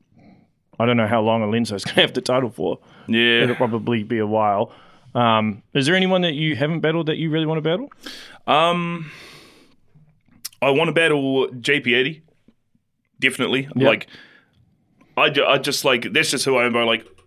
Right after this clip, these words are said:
Speaker 2: if, if I s-, see somebody and I think they're good, I wanna
Speaker 1: Yeah,
Speaker 2: challenge
Speaker 1: you
Speaker 2: them at what they're good at,
Speaker 1: and see
Speaker 2: you
Speaker 1: how,
Speaker 2: know?
Speaker 1: how you stack up.
Speaker 2: Yeah, like, I, I, I, bro, like, wins and losses, I, I don't really pay attention to them. I, I
Speaker 1: That's good,
Speaker 2: like it.
Speaker 1: though. That's
Speaker 2: I
Speaker 1: good.
Speaker 2: like it better. Like,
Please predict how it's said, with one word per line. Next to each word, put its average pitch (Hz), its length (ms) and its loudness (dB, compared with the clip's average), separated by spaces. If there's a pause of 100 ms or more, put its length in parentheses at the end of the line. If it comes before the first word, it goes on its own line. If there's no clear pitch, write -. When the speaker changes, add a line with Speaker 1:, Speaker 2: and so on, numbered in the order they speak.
(240)
Speaker 2:
if, 107 320 -4
if 113 140 0
I 135 100 2
s-, 131 160 -2 (140)
see 147 160 -2
somebody 143 280 -2
and 110 80 0
I 110 60 0
think 120 160 -2
they're 107 100 0
good, 151 320 -2
I 113 80 0
wanna 104 280 -2 (320)
Speaker 1:
Yeah, 160 180 2
Speaker 2:
challenge 123 220 4
Speaker 1:
you 156 60 4
Speaker 2:
them 107 80 4
at 104 80 0
what 120 120 2
they're - 100 -4
good 123 160 2
at, - 140 -2
Speaker 1:
and 139 100 -2
see 147 200 2
Speaker 2:
you 127 80 4
Speaker 1:
how, 123 220 4 (180)
Speaker 2:
know? 131 80 -2
Speaker 1:
how 131 80 4
you 123 160 2
stack 127 300 -2
up. 113 280 0
Speaker 2:
Yeah, 123 240 4
like, 107 180 2
I, 127 100 4
I, 131 340 2
I, - 20 2
bro, 139 240 2
like, 127 220 -2 (580)
wins 208 260 4
and 175 140 0
losses, 180 320 0
I, 135 240 2
I 156 60 4
don't 160 240 0
really 180 320 0
pay 160 180 0
attention 156 360 -4
to 170 40 -2
them. 185 320 -2
I, 131 240 4
I - 80 4
Speaker 1:
That's 143 140 6
good, 147 80 4
Speaker 2:
like 160 160 4
it. 107 260 0
Speaker 1:
though. 123 60 -2
That's 127 100 4
Speaker 2:
I 131 40 4
Speaker 1:
good. 131 60 6
Speaker 2:
like 170 200 2
it 123 180 -4
better. 139 380 2 (500)
Like, 117 320 0